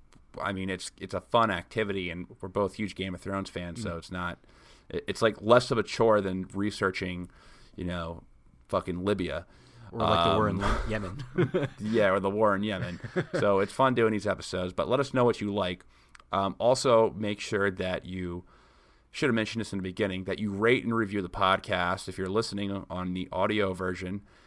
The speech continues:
Speaker 1: And if you are watching it, then like and subscribe. Um,
Speaker 2: And join the comment section. Like,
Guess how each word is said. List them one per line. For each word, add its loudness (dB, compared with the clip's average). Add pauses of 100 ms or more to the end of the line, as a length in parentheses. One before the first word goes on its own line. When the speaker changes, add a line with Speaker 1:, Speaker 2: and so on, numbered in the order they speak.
(200)
Speaker 1:
And 0
if -2
you -2
are 2
watching 2
it, -10
then -8
like -2 (100)
and -6
subscribe. 2 (560)
Um, 2 (160)
Speaker 2:
And -10
join 2
the 0
comment 0
section. -6
Like, -8